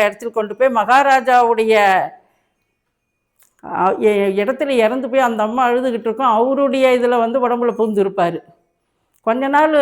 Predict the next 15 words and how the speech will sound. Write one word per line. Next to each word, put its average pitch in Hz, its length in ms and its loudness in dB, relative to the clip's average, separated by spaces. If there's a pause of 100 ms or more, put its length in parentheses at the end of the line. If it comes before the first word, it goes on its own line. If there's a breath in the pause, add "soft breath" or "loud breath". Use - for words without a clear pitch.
(120)
ராஜ்யமும் 262 500 0
நடத்துவார். 247 420 0 (100)
உண்மை 262 260 -4
க-, 220 240 2
கண்டுபிடிக்கப்படும். 220 800 -4
அது 185 100 -4 (120)
வேறு 247 260 2
கதை, 233 260 0
நான் 185 220 -4
பிறகு 208 300 0 (100)
சொல்கிறேன். 190 440 -4 (960)
மூலன் 269 460 0
என்பவர் 190 400 -4
திருமூலராக 208 800 -2
ஆனது 170 220 -6